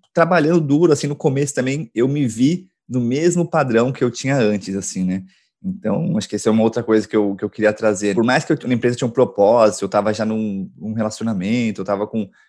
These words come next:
uma em-, uma empresa crescendo, com propósito, eu me vi nessa mesma pegada, trabalhando igual maluco, fazendo tudo sem parar, preocupações extremas, comecei a me comparar com outras pessoas.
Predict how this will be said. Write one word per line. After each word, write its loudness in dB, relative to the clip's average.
uma 0
em-, -2
uma 0
empresa -2
crescendo, -2
com -6
propósito, -2
eu 0
me 2
vi 0
nessa -2
mesma 0
pegada, -2
trabalhando 2
igual -4
maluco, 0
fazendo -2
tudo -4
sem -8
parar, -2
preocupações 0
extremas, -2
comecei -4
a -4
me -6
comparar -2
com -8
outras -4
pessoas. 0